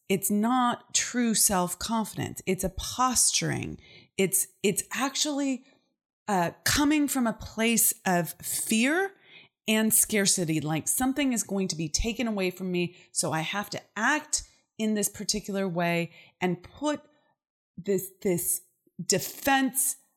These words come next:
up that is not expressing the truth of who I am. And you are actually,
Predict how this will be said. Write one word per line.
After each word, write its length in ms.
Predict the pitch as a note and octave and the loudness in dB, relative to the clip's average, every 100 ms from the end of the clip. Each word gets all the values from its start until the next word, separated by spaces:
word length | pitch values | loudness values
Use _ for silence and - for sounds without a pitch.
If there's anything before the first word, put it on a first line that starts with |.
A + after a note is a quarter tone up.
| _ - | _ -2
up 320 | G3 F3 - - _ - | 0 0 -2 -20 _ -2
that 360 | F3 G3 F#3 F#3 | 2 4 2 2
is 540 | F#3 F3+ F3+ E3 - - _ _ | 2 4 2 0 -2 -6 _ _
not 600 | G3+ A3 B3+ D4 D4 C4+ - _ - | 0 2 4 2 2 0 -6 _ -6
expressing 800 | G3+ - - G3 F#3 G3+ F#3+ - E3 | 0 0 2 2 2 2 -2 -4 -6
the 80 | E3+ | -2
truth 480 | - - G#3+ F#3+ - | -2 -2 -4 -4 -8
of 100 | F3+ | -12
who 360 | - - F3+ D3 | -12 -6 -4 -4
I 220 | D#3+ D#3 - | -4 -6 -6
am. 420 | - - F#2+ - - _ _ _ - _ - | -6 -6 -6 -12 -20 _ _ _ -20 _ -4
And 220 | G#3+ G#3 | 0 2
you 140 | G#3 A3 | 2 2
are 180 | G#3+ - | 0 -2
actually, 760 | - B3+ D4 - A#3+ A#3+ A3 | -4 0 2 0 0 0 -2